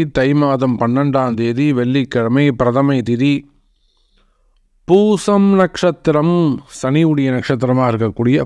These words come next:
பூசம் நட்சத்திரம், வாஸ்து பூஜைக்கான நேரம் காலை பத்து நாற்பத்தி ஒன்னு மணி முதல்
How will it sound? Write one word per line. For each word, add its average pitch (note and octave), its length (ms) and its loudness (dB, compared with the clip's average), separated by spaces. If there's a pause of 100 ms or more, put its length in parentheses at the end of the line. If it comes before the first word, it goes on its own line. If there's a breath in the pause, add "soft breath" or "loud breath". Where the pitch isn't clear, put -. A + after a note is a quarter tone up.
பூசம் F3 420 0
நட்சத்திரம், B2+ 600 -2 (1040)
வாஸ்து D#3+ 440 2 (120)
பூஜைக்கான C3+ 640 0
நேரம் D3 400 0
காலை C3+ 360 0
பத்து C3+ 340 -2
நாற்பத்தி C#3 540 0 (140)
ஒன்னு D3+ 260 2
மணி B2 260 -2
முதல் B2 300 0